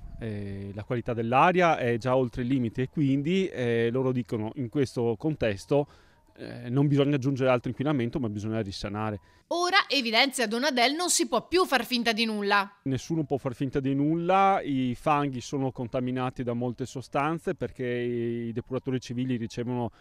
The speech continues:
Speaker 1: non solo gli scarichi delle fognature ma anche delle industrie come delle concerie eccetera. E, e tra questi inquinanti ci sono i P fas. Il problema P fas è un problema molto serio,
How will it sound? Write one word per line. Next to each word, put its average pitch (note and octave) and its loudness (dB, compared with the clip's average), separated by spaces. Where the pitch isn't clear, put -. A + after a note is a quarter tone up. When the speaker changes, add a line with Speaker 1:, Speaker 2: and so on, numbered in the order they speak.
Speaker 1:
non A#2 -8
solo C3+ -4
gli A#2+ -4
scarichi B2 -4
delle A2+ -4
fognature A#2 -6
ma G#2+ -8
anche A2 -10
delle G#2+ -8
industrie A#2 -6
come A2 -8
delle G#2 -10
concerie A2+ -6
eccetera. A#2+ -2
E, C3 2
e D#3+ 0
tra B2+ -4
questi D3+ -4
inquinanti C3 -2
ci A2+ -12
sono A#2 -4
i A2 -2
P A2 -8
fas. G2 -8
Il G#2+ -8
problema C3 0
P A#2+ -8
fas A#2 -4
è A#2 -6
un A2 -8
problema A2 -6
molto A#2+ -4
serio, C3 2